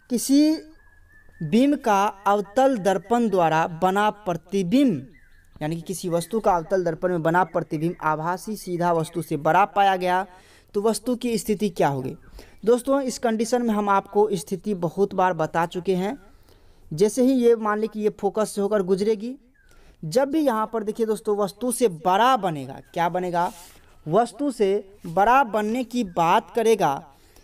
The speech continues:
तो वस्तु जो होगा जब तक जो है, अ, कह सकते हैं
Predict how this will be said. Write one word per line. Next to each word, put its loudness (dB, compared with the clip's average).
तो 6
वस्तु -2
जो 2
होगा 0
जब 0
तक 2
जो -4
है, 2
अ, -2
कह 0
सकते 0
हैं -4